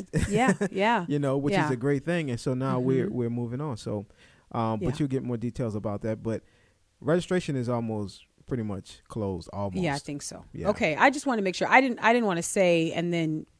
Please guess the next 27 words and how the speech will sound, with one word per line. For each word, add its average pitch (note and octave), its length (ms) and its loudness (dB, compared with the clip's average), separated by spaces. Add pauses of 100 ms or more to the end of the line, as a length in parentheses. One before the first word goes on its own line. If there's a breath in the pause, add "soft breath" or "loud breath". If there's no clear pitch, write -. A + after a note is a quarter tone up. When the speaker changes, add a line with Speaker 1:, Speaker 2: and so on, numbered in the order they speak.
(140)
Speaker 1:
like, D#3 160 -2
Speaker 2:
No, B2 220 -2
it's B2+ 160 -4
all - 120 2
Speaker 1:
not E3 140 0
Speaker 2:
good. A2 80 -4
Speaker 1:
check. D#3 320 -4
Okay. C#3+ 260 -6 (540 soft breath)
Um, F3 240 2
Speaker 2:
I A#2 140 0
already B2 220 4
Speaker 1:
all D4 60 8
right. A#3+ 100 6
Speaker 2:
checked. - 200 -4 (220)
<laughs> D#3 280 2
Speaker 1:
Okay, D4 280 6
good. G#4 380 2
Well, G3+ 140 2
I A3+ 160 4
just C#4 160 -4
wanted D4 160 4
to C4+ 60 2
make C#4 180 4
sure. D4+ 460 4
<laughs> F3 200 -2
Okay. F3 300 -2 (560 loud breath)
Um, A3 320 8